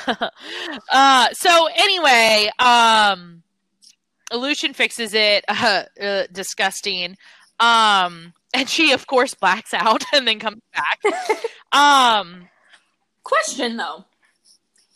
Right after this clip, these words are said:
Speaker 2: He even says he, like, leaves bruises and everything like that, so, like, people don't realize that he's, like, helping her.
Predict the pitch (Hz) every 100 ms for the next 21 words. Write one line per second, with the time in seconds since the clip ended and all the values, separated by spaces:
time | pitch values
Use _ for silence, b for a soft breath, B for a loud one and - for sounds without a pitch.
0 | - 403 679 539 - 311 330 330 277 226
1 | 226 220 233 262 220 196 214 226 214 240
2 | 233 208 208 233 214 202 185 196 208 -
3 | 214 180 - 220 226 202 185 190 196 320
4 | - - 190 180 156 - 175 233 233 294